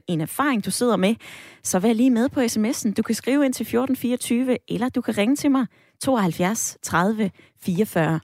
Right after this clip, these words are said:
fireogfyrre. Jeg har kigget lidt på det, og, øh, elever er jo altid blevet testet i skolen. De har jo altid fået karakter. Det første karaktersystem, det blev indført i, øh, sytten otteogfirs.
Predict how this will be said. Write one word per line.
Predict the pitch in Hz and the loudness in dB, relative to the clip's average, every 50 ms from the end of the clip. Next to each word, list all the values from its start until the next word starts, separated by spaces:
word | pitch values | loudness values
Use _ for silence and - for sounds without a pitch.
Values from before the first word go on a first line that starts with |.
| _ _ | _ _
fireogfyrre. | - - 165 160 160 196 - - 156 147 - 180 160 - _ _ _ - - - - - - - - - - - _ _ _ _ _ _ _ _ - | -10 -8 -4 -2 -2 -2 -2 -2 -4 -2 -2 -4 -6 -6 _ _ _ -20 -20 -20 -18 -20 -20 -20 -20 -20 -20 -20 _ _ _ _ _ _ _ _ 2
Jeg | 247 | 2
har | 269 311 | 2 2
kigget | - - 311 370 - 330 311 | 2 0 0 0 0 2 0
lidt | 262 269 - | 0 0 2
på | - 233 247 | 2 2 2
det, | 247 214 180 170 - _ _ - | 2 0 -2 -6 -8 _ _ 0
og, | - 190 190 185 185 185 | 2 4 6 6 6 6
øh, | 180 180 180 180 - | 6 4 4 2 0
elever | - 247 247 254 311 359 339 302 214 - - | 0 -2 -2 0 0 0 0 0 0 0 0
er | - 208 | 0 0
jo | 208 220 - _ | 2 0 -2 _
altid | - 285 285 - - - - 226 220 - - - | -2 -2 -2 -4 -4 -4 -4 -4 -4 -4 -4 0
blevet | - 202 180 175 | 0 2 2 0
testet | - - 220 214 202 - - 180 165 - - | -2 -2 -2 -2 -2 -2 -4 -4 -4 -4 -6
i | 165 | -8
skolen. | - - - 220 233 262 294 285 277 240 190 - _ _ _ _ _ _ _ _ _ _ _ - - | -6 -2 0 2 4 4 4 6 4 4 2 0 _ _ _ _ _ _ _ _ _ _ _ -4 0
De | 208 214 | 2 4
har | 202 | 4
jo | 202 - | 2 2
altid | 220 220 - - - 202 180 - | -2 -4 -4 -4 -6 -6 -6 -6
fået | - - 180 175 175 175 175 - | -2 0 2 2 2 2 0 -2
karakter. | - 180 175 - - - 190 160 - - - _ _ _ _ _ _ _ _ _ _ _ _ _ _ _ _ _ _ - | -4 -6 -6 -6 -6 -4 -4 -4 -4 -6 -12 _ _ _ _ _ _ _ _ _ _ _ _ _ _ _ _ _ _ -4
Det | - 294 | -4 -2
første | - - 285 320 - - 262 233 | 0 2 0 0 0 -2 -4 -2
karaktersystem, | - 214 180 175 - - 285 269 - - 180 - - 233 202 180 151 | 0 0 0 0 0 0 0 0 0 -2 -4 -4 -2 -2 -2 -2 -2
det | 147 - 269 294 | -2 -2 -2 0
blev | - 269 214 | 2 2 2
indført | 220 247 269 - - 226 202 185 - - | 2 2 0 2 2 2 2 2 0 -4
i, | 180 175 160 156 | -6 -4 -2 0
øh, | 156 160 | 0 0
sytten | 151 - - 254 277 - 262 226 | 0 0 0 0 0 0 -2 0
otteogfirs. | 226 240 254 277 269 - - 311 320 - - - - - - | 2 2 2 2 0 -2 -4 -4 -4 -4 -4 -4 -6 -6 -8